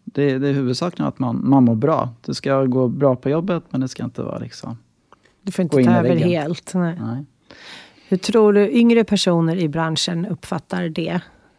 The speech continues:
Speaker 2: Som viktigt eller som att det är helt omöjligt att uppnå så att man kör bara på
Speaker 1: Nu är det
Speaker 2: tills
Speaker 1: bara min
Speaker 2: man
Speaker 1: känsla av att,
Speaker 2: bränner
Speaker 1: att det
Speaker 2: ut
Speaker 1: har
Speaker 2: sig?
Speaker 1: blivit mycket viktigare för
Speaker 2: Mm.
Speaker 1: de flesta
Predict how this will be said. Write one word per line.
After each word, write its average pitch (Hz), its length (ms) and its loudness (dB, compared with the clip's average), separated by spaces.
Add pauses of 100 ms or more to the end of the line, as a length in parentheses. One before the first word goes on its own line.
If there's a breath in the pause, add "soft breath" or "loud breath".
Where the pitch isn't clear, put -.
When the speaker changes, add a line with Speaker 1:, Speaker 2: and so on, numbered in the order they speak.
Speaker 2:
Som 185 280 0
viktigt 233 680 0
eller 214 320 4
som 180 500 2
att 170 360 0
det 180 80 0
är 156 200 2
helt 156 260 0
omöjligt 151 540 -2
att - 300 -8
uppnå 170 460 -2
så 170 140 -8
att 151 120 -10
man 156 140 -4
kör 151 200 -4
bara 151 200 -4
på 131 260 -6 (280)
Speaker 1:
Nu 113 160 2
är 139 40 6
det 151 60 4
Speaker 2:
tills 131 100 2
Speaker 1:
bara 117 100 4
min 107 80 4
Speaker 2:
man 110 80 2
Speaker 1:
känsla 117 500 0
av 202 60 4
att, 156 80 4
Speaker 2:
bränner 170 240 4
Speaker 1:
att - 80 4
det - 60 0
Speaker 2:
ut - 60 0
Speaker 1:
har 123 180 4
Speaker 2:
sig? 117 80 0
Speaker 1:
blivit 117 400 -2
mycket 123 420 -4
viktigare 117 420 -8
för 117 360 -10 (120)
Speaker 2:
Mm. 190 240 -8
Speaker 1:
de 135 120 4
flesta - 440 -2